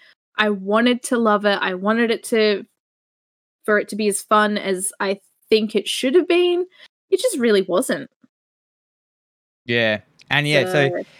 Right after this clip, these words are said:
Speaker 2: 'cause I actually watched this one thinking I was watching Demons. Like, I, I,
Speaker 1: Mm.
Speaker 2: yep, it's totally
Speaker 1: Okay.
Speaker 2: it. That's hilarious. I, I can't believe you watched it. <laughs>
Speaker 1: I know. There were some Evil Dead vibes in there, so when they actually release the demons, like, it s-,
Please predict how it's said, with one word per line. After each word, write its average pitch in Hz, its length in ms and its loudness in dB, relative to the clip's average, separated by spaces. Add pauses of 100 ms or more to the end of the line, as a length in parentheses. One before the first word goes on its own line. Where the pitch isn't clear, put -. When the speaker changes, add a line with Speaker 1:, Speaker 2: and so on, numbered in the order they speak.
(120)
Speaker 2:
'cause 151 140 -2
I 143 320 2
actually 147 320 0
watched 127 340 0
this 127 200 -6
one 95 320 -4
thinking 147 640 -2
I 127 180 0
was 127 160 -2
watching 117 380 -4
Demons. 160 680 0
Like, 113 360 0
I, 113 220 -2 (220)
I, 117 300 0
Speaker 1:
Mm. 190 240 -16 (540)
Speaker 2:
yep, 120 220 -4 (500)
it's - 160 -14
totally 110 460 -2
Speaker 1:
Okay. 107 180 2
Speaker 2:
it. 107 80 -6
That's 120 180 -4
hilarious. 110 760 -2
I, 113 140 -6
I 117 60 -2
can't 139 200 -2
believe 135 200 -2
you 131 80 0
watched 127 300 0
it. 113 140 -8 (260)
<laughs> - 360 -4
Speaker 1:
I 240 160 0
know. 226 160 -2 (240)
There 339 120 6
were 370 120 6
some 339 180 -2
Evil 262 260 0
Dead 220 260 2
vibes 240 300 2
in 247 120 0
there, 247 160 0
so 247 160 -4
when 214 120 0
they 196 100 0
actually 202 360 -4
release 185 380 -2
the 180 100 -4
demons, 190 580 -2
like, 180 260 -4
it 185 200 -8
s-, - 140 -4